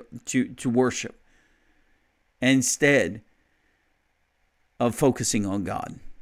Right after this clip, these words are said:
And that is the reality, as he said, "Now as touching those things," in verse one, "offered unto idols."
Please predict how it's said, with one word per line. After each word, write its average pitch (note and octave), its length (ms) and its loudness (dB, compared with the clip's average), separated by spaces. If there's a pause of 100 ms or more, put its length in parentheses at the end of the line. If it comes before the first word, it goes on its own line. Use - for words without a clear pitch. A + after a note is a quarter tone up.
(200)
And A2+ 220 6
that A#2 160 6
is G#2+ 160 -2
the G#2+ 80 -4
reality, G#2 580 -2
as G#2 220 -4
he A2+ 100 0
said, G2 320 0
"Now G#2+ 200 0
as G#2 120 -6
touching A#2 340 0
those G#2+ 220 -2
things," G#2 340 -2
in F#2 120 -8
verse G#2+ 260 -4
one, F#2 300 8
"offered A2 500 0
unto G#2+ 340 0
idols." F2+ 600 -4